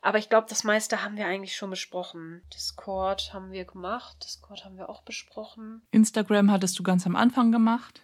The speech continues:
Speaker 1: Ja, genau. Instagram hatten wir schon. Ja, das ist nämlich sehr cool. Also wenn ihr nämlich, äh, mit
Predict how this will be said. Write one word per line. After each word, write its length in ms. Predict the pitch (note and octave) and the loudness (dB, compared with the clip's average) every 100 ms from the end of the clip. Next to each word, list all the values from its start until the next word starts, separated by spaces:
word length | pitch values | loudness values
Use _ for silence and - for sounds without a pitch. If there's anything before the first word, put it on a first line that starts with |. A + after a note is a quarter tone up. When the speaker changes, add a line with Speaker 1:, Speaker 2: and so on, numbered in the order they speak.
| _ | _
Speaker 1:
Ja, 420 | F#3 F3 E3+ E3 _ _ | -10 -10 -10 -16 _ _
genau. 500 | - F3+ E3+ E3+ F3 - _ _ | -8 -4 -4 -6 -8 -16 _ _
Instagram 480 | G3 - F#3 F#3 F#3 | -12 -12 -12 -10 -8
hatten 140 | G#3+ | -8
wir 60 | A#3 | -8
schon. 360 | - A3 G#3+ G#3+ _ _ _ _ _ G#3 | -10 -10 -12 -16 _ _ _ _ _ -10
Ja, 120 | - - | -10 -12
das 100 | - | -12
ist 60 | |
nämlich 200 | G#3+ G3+ | -10 -4
sehr 120 | - G3+ - | -2 -2 0
cool. 140 | A#3 | 4
Also 180 | G3+ G3 | 4 2
wenn 140 | G#3+ | -2
ihr 120 | A3 G#3+ | -2 -6
nämlich, 360 | G3+ G3 - | -8 -12 -4
äh, 320 | G3 F#3+ F3+ F#3 | 2 6 6 2
mit 140 | F#3 | -6